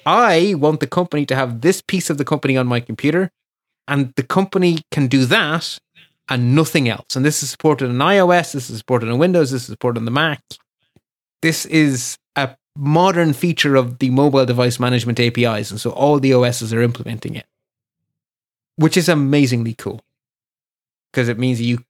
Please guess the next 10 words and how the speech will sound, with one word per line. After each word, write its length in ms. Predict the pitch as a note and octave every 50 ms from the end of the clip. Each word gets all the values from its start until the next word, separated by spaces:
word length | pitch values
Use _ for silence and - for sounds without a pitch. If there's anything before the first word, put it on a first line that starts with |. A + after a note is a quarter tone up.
| -
can 680 | - - - E3 E3 F3+ E3 B2 A2+ A2 C3 F3 G3 E3+ - _ _ _ _ _ -
both 480 | A#2 A2 G2+ D#3 E3+ D#3 D3 C3 A#2+ - -
B 160 | C#3 D#3 E3
Y 240 | D3+ D3 C3+ C3 B2+
O 140 | A#2+ A#2
D 500 | A#2+ A#2+ F3+ G3 C3 A2+ A#2+ C#3+ E3 D#3 _ _ _ _ _ _ _ _ _ -
or 480 | - F#3+ F3 C3 B2+ C#3 D#3 D#3+ C#3+ - _ _ _ _ _ _ _ _ _ -
the 60 | -
so-called 460 | - D#3 C3 - B2+ B2 A#2 A#2+ -
cope, 400 | - - - A3+ E3+ B2+ A#2